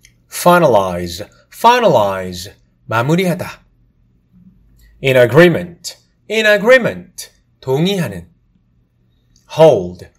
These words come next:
accommodate, hold, accommodate, 수용하다.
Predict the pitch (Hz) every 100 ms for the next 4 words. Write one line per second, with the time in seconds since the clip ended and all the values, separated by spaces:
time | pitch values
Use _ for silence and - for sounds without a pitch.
0 | _ _ 127 - 151 170 139 95 90 _
1 | - - _ _ _ - 262 220 110 95
2 | 92 95 _ _ - 160 175 220 226 143
3 | 87 87 _ - - _ _ _ - 185
4 | 214 214 165 - -